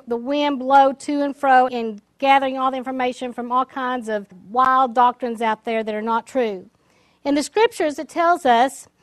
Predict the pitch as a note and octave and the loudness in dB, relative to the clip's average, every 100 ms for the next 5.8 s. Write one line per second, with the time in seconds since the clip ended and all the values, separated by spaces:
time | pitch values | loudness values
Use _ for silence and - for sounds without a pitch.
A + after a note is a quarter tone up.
0 | _ - C4 C#4+ D4 D4+ D#4+ D4 C#4 C4+ | _ -6 0 0 4 4 4 0 -6 -6
1 | D#4 D4 D4 C#4+ D4 D4 B3 A#3 E4 G4 | -8 -6 -4 -2 0 0 -2 -6 -2 -2
2 | F#4+ E4 F4+ F4 D#4+ D4 C#4 C4 C4 C4 | -2 -2 -4 -4 -8 -6 -2 0 -2 -2
3 | C4+ D#4 D4+ D#4+ B3+ D4+ D4 C#4+ C#4 - | -4 -4 -4 -8 -6 -4 -2 -2 -6 -12
4 | - D4 D4 - - C#4 C4+ C4+ B3+ B3 | -4 -2 -2 -4 -4 -2 0 -4 -10 -12
5 | B3+ B3+ - C4+ - G#3+ - | -12 -10 -6 -6 -6 -12 -14